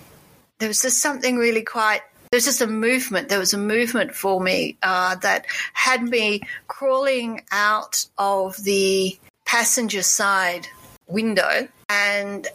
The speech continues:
I'm standing on the footpath looking at, I was driving one of those little Mazda one two one cars. This is back in the nineties, those little bubble,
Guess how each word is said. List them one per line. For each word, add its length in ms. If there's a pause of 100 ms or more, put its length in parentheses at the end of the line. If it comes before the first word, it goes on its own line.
(440)
I'm 180
standing 1160 (360)
on 720
the 540 (400)
footpath 880 (580)
looking 640
at, 280 (260)
I 60
was 100
driving 420
one 140
of 40
those 200
little 120
Mazda 400
one 240
two 200
one 280
cars. 440
This 160
is 80
back 240
in 40
the 60
nineties, 520
those 120
little 160
bubble, 420